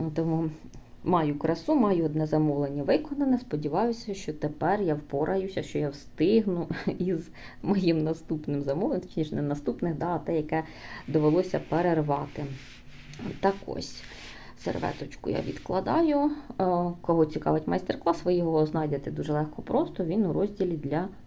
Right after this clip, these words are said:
спонсорів. Ще раз подякую своїм спонсорам, які в'яжуть зі мною. Е, і, е, для тих, хто не знає, що таке спонсорство, е, це, м, розділ у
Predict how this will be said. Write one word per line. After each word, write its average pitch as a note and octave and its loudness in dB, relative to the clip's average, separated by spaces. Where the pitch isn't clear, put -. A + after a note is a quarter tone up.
спонсорів. - -2
Ще B2 4
раз B2 0
подякую D3+ 2
своїм D3+ 0
спонсорам, D3+ -2
які D3+ 0
в'яжуть D3 0
зі D3 0
мною. C#4 0
Е, D#3+ 0
і, G3 2
е, F3 0
для E3 4
тих, D#3 0
хто D#3 4
не C#3+ 2
знає, C#3+ -4
що D3 -6
таке D3 -6
спонсорство, C4 0
е, E3 0
це, F3 4
м, D3+ -2
розділ F3 6
у F#3 2